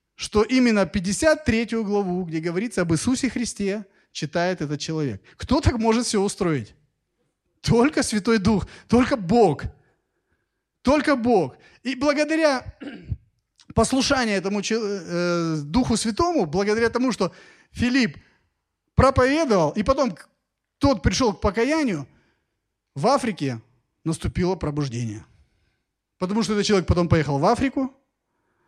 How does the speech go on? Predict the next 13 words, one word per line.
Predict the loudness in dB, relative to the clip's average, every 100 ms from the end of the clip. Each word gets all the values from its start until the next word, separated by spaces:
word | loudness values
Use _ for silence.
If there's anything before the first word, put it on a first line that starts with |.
| _ _
и, | -8
естественно, | -8 -4 -4 -2 0 2
уже | 2
возрожденный, | 0 0 0 0 2 4 2 0
действительно, | -4 -4 -4 -4
пон-, | -4 -4
естественно, | -6 -4 -4 -2 -2
понес | -2 0 -2
свидетельство | -2 -4 -4 -4 -8 -6
дальше. | -2 -2 -2 -8 -16 _ -20 _ _ _ _ _ _
Вот | -6 -4
и |
все. | -4 -2 -2 -4